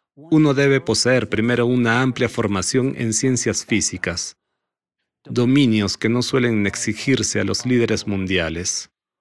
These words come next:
En consecuencia, los conocimientos que poseo deberían merecer su atención.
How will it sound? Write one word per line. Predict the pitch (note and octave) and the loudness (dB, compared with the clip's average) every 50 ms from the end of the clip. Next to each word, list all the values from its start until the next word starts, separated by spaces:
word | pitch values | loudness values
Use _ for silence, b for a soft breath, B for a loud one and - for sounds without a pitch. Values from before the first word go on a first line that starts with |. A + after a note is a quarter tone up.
| _ _ _ - - - _ - | _ _ _ -20 -20 -20 _ 0
En | - C3+ C3 | 2 2 4
consecuencia, | - D3 C3+ A#2+ - C3+ - - E3 B2 G#2 G2+ - - G#2 G2 | 4 4 2 4 2 2 2 2 2 4 4 2 0 0 0 0
los | G2+ A2 G#2+ - | 2 0 0 0
conocimientos | - B2+ B2 B2 B2 - C#3+ D3 D#3+ E3 D#3+ - D3 - | 0 0 2 2 0 0 0 2 2 2 2 0 0 0
que | - A#2 | -2 -2
poseo | A2 - G#2+ - - B2 A#2 B2 C3 C3+ | -2 0 0 0 2 2 2 2 0 -2
deberían | - - A2+ G#2 A#2 A#2+ C3 C#3 C#3 C3+ C3 | 0 0 0 2 2 2 4 2 4 4 2
merecer | A#2+ G#2+ G#2 - - B2+ A#2 A2 | 2 0 0 0 -2 -2 -2 -2
su | - - A2+ | -2 -2 -2
atención. | G2 - F#2+ F#2+ F#2+ - - G#2+ F#2+ E2+ E2 E2 E2+ F2+ | -2 -2 -2 -4 -4 -4 -2 -2 -2 -4 -4 -8 -10 -14